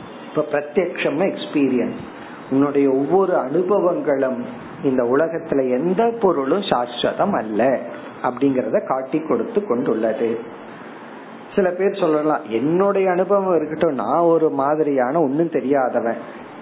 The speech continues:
மகான்கள் என்ன சொல்கிறார்கள், அவங்க சொல்றது தானே நான் கேட்பேன்" அப்படின்னு சொன்னா அடுத்தது ஐதிஹ்யம். ஐதிஹ்யம்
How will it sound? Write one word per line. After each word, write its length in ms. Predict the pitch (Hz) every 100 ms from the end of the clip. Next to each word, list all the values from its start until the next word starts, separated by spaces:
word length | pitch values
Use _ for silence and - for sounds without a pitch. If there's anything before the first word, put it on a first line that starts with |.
| -
மகான்கள் 920 | 120 131 147 202 247 277 277 262 202
என்ன 160 | 175
சொல்கிறார்கள், 840 | 175 151 147 147 123 123 - 123 - - - - - -
அவங்க 520 | - 160 226 247 247
சொல்றது 480 | 247 180 190 202 190
தானே 240 | 180 170 180
நான் 240 | 143 143
கேட்பேன்" 520 | 135 127 127 123 120 - -
அப்படின்னு 380 | 127 120 139 135
சொன்னா 200 | 120 170
அடுத்தது 600 | 113 127 120 127 107 - - - - - - - - - - - 135
ஐதிஹ்யம். 1400 | 143 175 196 208 214 - 143 139 - - - 123 139 120 - - - - - - - - - - - -
ஐதிஹ்யம் 1080 | 139 180 220 226 160 170 - - 165 175